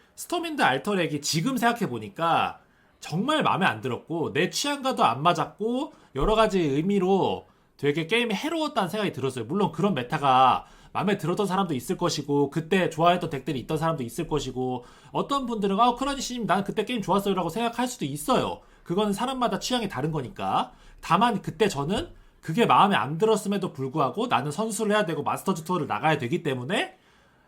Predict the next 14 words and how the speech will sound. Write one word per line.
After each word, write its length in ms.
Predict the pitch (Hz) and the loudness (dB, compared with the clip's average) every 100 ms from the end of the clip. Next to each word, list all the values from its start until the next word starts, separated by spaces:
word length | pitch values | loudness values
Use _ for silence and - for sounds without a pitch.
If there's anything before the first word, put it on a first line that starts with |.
| - | -4
연습을 380 | 156 202 220 196 | 0 0 2 2
했던 240 | 208 220 | 2 0
거야, 180 | 101 95 | 0 -6
그때 200 | - 160 | -2 -2
나는. 320 | 90 95 90 - _ _ - | 0 -4 -8 -14 _ _ -6
그때는 560 | 202 262 254 240 175 | 2 2 2 0 -2
그걸 540 | - 185 226 220 214 135 | 2 6 6 6 4 4
몰랐어, 420 | 160 240 - - | 4 4 2 -2
그 80 | 165 | 0
사실을. 480 | 180 135 127 90 - | 0 0 -4 -6 -8
저는 220 | - 180 123 | -4 -2 2
몰랐거든요. 640 | 175 214 - 107 156 - _ _ _ _ | 0 0 -4 -6 -8 -8 _ _ _ _
아무튼 240 | 156 196 | -2 -2
그래서 500 | 190 190 196 143 - | 2 2 4 0 -2